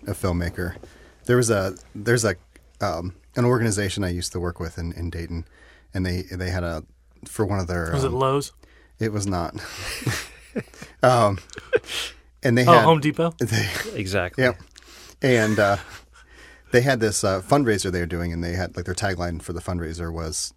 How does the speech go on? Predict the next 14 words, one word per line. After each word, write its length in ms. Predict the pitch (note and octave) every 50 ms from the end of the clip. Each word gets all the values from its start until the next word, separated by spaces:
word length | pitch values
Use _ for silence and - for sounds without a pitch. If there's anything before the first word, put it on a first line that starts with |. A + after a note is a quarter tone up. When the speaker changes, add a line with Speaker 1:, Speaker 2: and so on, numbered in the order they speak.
| - _
Speaker 1:
"From 220 | - - B2 G#2+ F#2
adversity 560 | F2 E2 F#2 F#2 F#2 F#2 - G2 E2+ E2+ E2+
to 160 | E2+ - - -
opportunity." 480 | D#2+ - - D2+ - F2 D#2+ D#2 D#2 D#2
And 80 | - - - - - _ _ -
that 100 | - C#3
Speaker 2:
Mm. 40 | C3+
Speaker 1:
kinda 140 | C3+ E2 D#2+
just 160 | - - - F2+
reminded 280 | D#2+ D2+ D2 D#2+ D#2+
me 220 | D#2+ E2+ F2 F#2 - -
Speaker 2:
Yeah. 300 | C#3 C3+ C#3 D3 D3 B2 - - - _ _ _ -
Speaker 1:
of 40 | - - A2
that. 160 | A2+ A2+